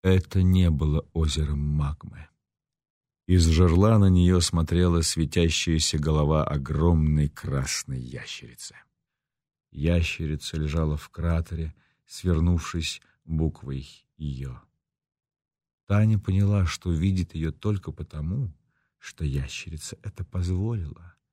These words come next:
а иначе сто лет можно было бы глядеть на чёрные прожилки лавы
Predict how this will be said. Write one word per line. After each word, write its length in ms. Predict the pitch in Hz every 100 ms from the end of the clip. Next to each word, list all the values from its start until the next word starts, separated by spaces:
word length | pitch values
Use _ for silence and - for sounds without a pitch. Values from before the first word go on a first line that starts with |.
| _ _ _
а 160 | 104 110
иначе 460 | 110 110 101 -
сто 400 | 87 - - 110
лет 260 | 104 110 85
можно 380 | 80 78 69 73
было 240 | 76 76
бы 120 | 71
глядеть 540 | 71 78 85 82 73 -
на 140 | 78
чёрные 520 | - - 78 67 71
прожилки 640 | 69 82 76 76 71 - 80
лавы 440 | 85 87 69 64